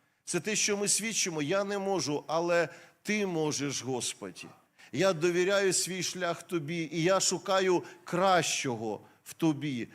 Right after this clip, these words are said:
Тому я маю цей піст і роздуми з тобою, виділяючи на це час". То ми маємо піст, молитву, ми можемо підтримувати таким чином церкву. Ми можемо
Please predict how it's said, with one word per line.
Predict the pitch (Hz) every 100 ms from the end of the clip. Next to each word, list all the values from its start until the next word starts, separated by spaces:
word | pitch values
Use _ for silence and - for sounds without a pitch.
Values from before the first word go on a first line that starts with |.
| - -
Тому | 156 175 160
я | 156
маю | 165 170 156
цей | 147 - 147
піст | 139 180 180 -
і | 143
роздуми | 135 156 175 135 160 160 156 - _ - _ _ _ 196 _ _ _ _ _ _
з | - -
тобою, | 156 123 156 170 160 151 - _ 110
виділяючи | 135 123 143 156 156 - 147
на | 131
це | - 143
час". | - 147 117 87 - - _ _ _ _ _ _ -
То | 165
ми | 190
маємо | 202 208 190 175 160
піст, | - 165 180 165 -
молитву, | 143 147 151 160 160 139 131
ми | 135
можемо | 160 165 165 156
підтримувати | 156 - 165 170 165 165
таким | 160 160 185 185
чином | - 151 131 123
церкву. | - 120 107 - 120
Ми | 170
можемо | 220 180 196 196 196